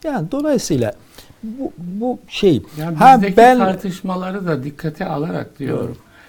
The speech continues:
Speaker 2: Yani, yani olay Hazreti Peygamber'e bağlılık.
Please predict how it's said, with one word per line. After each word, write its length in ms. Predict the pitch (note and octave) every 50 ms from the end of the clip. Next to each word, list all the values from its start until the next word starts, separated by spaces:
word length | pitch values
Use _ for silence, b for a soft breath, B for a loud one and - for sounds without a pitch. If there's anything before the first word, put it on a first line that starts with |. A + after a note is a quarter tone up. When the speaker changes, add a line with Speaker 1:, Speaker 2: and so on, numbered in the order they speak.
| b b b b b b b b _ G3 G#3
Speaker 2:
Yani, 380 | A3+ A#3+ A3+ G#3+ F3 D3+ - - - _ b b b b b b b b b b b _ _ _ _ _ _ _ _ _ _ _ _ _ _ _ -
yani 200 | D3+ D3 C#3 D3 D3+ - - - -
olay 460 | E3+ E3 D#3+ E3 F3+ F3+ F3 E3+ -
Hazreti 500 | - D#3 D3+ D#3+ D#3+ E3 F3 E3+ E3+ -
Peygamber'e 760 | - - D#3+ E3 D3 E3 E3 D#3 D3 D3+ E3 D#3+ E3 D#3 C#3 C3
bağlılık. 720 | D3 D#3 D#3 D#3 D#3 E3 E3+ E3+ F3 E3+ - - - -